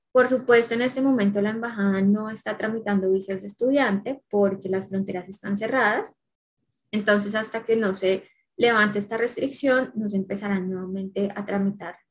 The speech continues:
las visas. La respuesta a la visa antes de covid, antes de la pandemia, estaba tardando de uno a dos meses. Eh, no sabemos cuánto va a tardar cuando se retome el proceso, pero es algo que se debe hacer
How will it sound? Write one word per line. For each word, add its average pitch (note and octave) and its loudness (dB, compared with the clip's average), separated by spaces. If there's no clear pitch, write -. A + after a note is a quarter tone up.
las F#3 -6
visas. - -16
La C4+ 4
respuesta C4+ 2
a - 2
la C#4+ 2
visa B3+ 0
antes B3+ 0
de C4+ -4
covid, A3 2
antes A3+ -2
de A#3 0
la A#3 -2
pandemia, A#3 -2
estaba G3+ -2
tardando G3+ 0
de G#3 -4
uno F#3 0
a F#3 -8
dos F#3+ -4
meses. A3+ -4
Eh, G3 2
no G#3 2
sabemos G3+ 2
cuánto F#3 -4
va G3 -6
a - -12
tardar F#3 -4
cuando F#3+ -4
se G3 -6
retome F3+ -10
el - -20
proceso, A3+ 0
pero A#3 4
es A3+ 4
algo A3 0
que B3 -8
se B3+ -6
debe A3+ 0
hacer G3+ -2